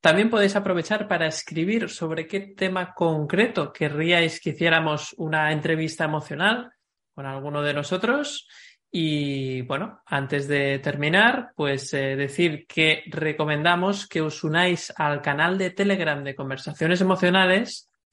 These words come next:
porque allí lo que hacemos es que primero preguntamos qué temas queréis que tratemos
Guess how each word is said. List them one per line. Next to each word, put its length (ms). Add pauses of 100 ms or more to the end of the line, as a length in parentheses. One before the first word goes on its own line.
(320)
porque 300
allí 460
lo 120
que 80
hacemos 280
es 140
que 380
primero 500
preguntamos 960 (360)
qué 120
temas 460
queréis 420
que 260
tratemos 840